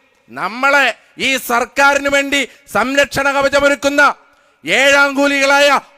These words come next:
കുറെ പോലീസുകാരുണ്ട്. ഈ പോലീസുകാരിൽ ഏതെങ്കിലും ഒരെണ്ണം ഈ മൈതാനത്തിന് ചുറ്റും കേൾക്കുന്നുണ്ടെങ്കിൽ, എടോ പോലീസുകാരാ, നിന്റെ ഒരു സഹപ്രവർത്തകനെയാണ് കോട്ടേരി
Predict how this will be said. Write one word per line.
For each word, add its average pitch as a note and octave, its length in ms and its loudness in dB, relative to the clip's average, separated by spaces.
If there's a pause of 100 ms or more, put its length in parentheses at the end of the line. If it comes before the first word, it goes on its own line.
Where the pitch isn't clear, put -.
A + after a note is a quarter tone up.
(120)
കുറെ C4 280 4
പോലീസുകാരുണ്ട്. C#4 1120 2 (440)
ഈ A#3+ 140 0
പോലീസുകാരിൽ C4+ 840 0
ഏതെങ്കിലും C#4+ 680 0
ഒരെണ്ണം C#4+ 380 0 (280)
ഈ C4+ 320 0 (160)
മൈതാനത്തിന് C#4 760 0
ചുറ്റും C4+ 380 -2
കേൾക്കുന്നുണ്ടെങ്കിൽ, C4+ 840 0 (240)
എടോ C4 260 4
പോലീസുകാരാ, C4 960 2 (220)
നിന്റെ C4 380 0
ഒരു C4+ 200 4
സഹപ്രവർത്തകനെയാണ് C4+ 1200 2
കോട്ടേരി C4 1000 -2